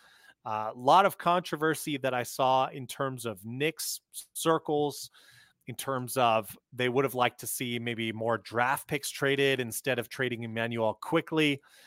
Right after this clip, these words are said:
I think Emmanuel Quickley may have been the primary piece that the Raptors were really, really wanting to acquire out of this deal. So I don't know if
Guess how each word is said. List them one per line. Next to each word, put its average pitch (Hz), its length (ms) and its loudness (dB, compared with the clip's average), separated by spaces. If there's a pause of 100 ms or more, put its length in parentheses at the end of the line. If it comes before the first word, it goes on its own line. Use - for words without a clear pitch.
(240)
I 156 120 10
think 170 500 2 (320)
Emmanuel 139 460 4
Quickley - 640 -4
may 127 220 0
have 113 140 0
been 127 200 -4
the 113 80 -2
primary 123 560 0
piece - 560 -6 (500)
that - 240 2
the 120 100 -2
Raptors 117 640 0
were 113 140 -2
really, 127 460 0
really 120 240 -2
wanting 117 460 -2
to 113 200 -6
acquire 123 640 2
out 104 140 -2
of 98 80 -8
this 104 160 -8
deal. 107 280 -10
So - 160 -4
I 104 80 0
don't 117 140 -4
know 120 140 2
if 104 160 -6